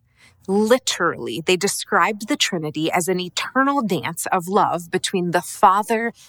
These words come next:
the Son, and the Spirit. And in this dance, each member enjoys and praises the others. It's a dance where each one loves the others and is focused on the others.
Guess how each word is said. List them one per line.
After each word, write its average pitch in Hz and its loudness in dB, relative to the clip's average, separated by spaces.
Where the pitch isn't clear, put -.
the 202 2
Son, 185 -2
and 170 2
the 160 -4
Spirit. - -8
And 226 4
in 269 2
this 254 0
dance, - -10
each 247 0
member 214 2
enjoys 185 2
and 175 -2
praises 185 0
the - -4
others. - -8
It's - 4
a 220 4
dance 233 2
where 202 2
each 220 -2
one 208 2
loves 208 2
the 302 -2
others 151 -4
and 208 2
is 208 -4
focused - 0
on 208 2
the 202 -2
others. 175 2